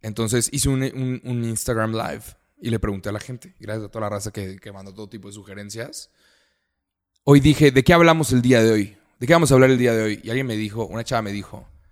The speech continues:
y me acuerdo, no sé por qué me acuerdo, pero fue una chava, dijo, "Habla sobre la gente que se baña sin chanclas". Y yo,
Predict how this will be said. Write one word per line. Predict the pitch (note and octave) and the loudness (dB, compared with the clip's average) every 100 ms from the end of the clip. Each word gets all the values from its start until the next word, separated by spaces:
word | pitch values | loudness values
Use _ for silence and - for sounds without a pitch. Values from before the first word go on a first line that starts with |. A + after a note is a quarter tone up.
| _ _ _ _ _ | _ _ _ _ _
y | G#2 | -12
me | |
acuerdo, | F#2+ A#2 - | -4 -4 -4
no | A2+ | -8
sé | A#2 | -8
por | |
qué | A#2 | -6
me | A2+ | -6
acuerdo, | G#2 A2 G2 - | -4 -6 -6 -8
pero | A2 | -8
fue | - G#2+ | -8 -8
una | |
chava, | - F#2+ | -6 -6
dijo, | F#2+ - F#2+ - _ _ _ _ _ _ _ - | -6 -4 -6 -6 _ _ _ _ _ _ _ -2
"Habla | C3 D3 F3 G3+ - | 2 6 6 4 2
sobre | C#3 B2+ | -2 0
la | A#2 | 0
gente | - C#3+ F3 | -2 -4 -4
que | C3 | -2
se | A#2+ | 0
baña | A#2 C3+ | 2 2
sin | D3 - G2+ | 0 -2 -6
chanclas". | - A#2+ A#2 G#2 - - - _ _ _ _ | -6 -6 -6 -12 -12 -14 -16 _ _ _ _
Y | C#3+ | -18
yo, | C#3 | -18